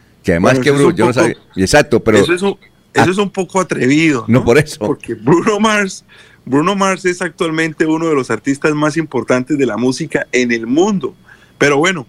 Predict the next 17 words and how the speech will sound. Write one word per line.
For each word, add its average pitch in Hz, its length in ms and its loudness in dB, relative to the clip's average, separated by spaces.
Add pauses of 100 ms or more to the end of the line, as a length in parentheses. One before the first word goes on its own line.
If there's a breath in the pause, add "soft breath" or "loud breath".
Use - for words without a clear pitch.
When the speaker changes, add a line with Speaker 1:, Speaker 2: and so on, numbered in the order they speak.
Speaker 2:
es 131 220 -6
un 175 100 -8
concepto 170 560 -4
agradable 139 480 0
y 156 60 -6
seguramente 131 640 0
Speaker 1:
No, 143 100 2
sí, 165 40 4
Speaker 2:
bueno 143 160 -4
Speaker 1:
claro. 123 180 -4
Speaker 2:
para - 120 -18 (320 soft breath)
este 135 240 0
muchacho 139 400 0
santanderiano. 127 800 -2
Speaker 1:
Sí, 131 140 2
Speaker 2:
Y, 123 40 0
Speaker 1:
claro. 110 340 2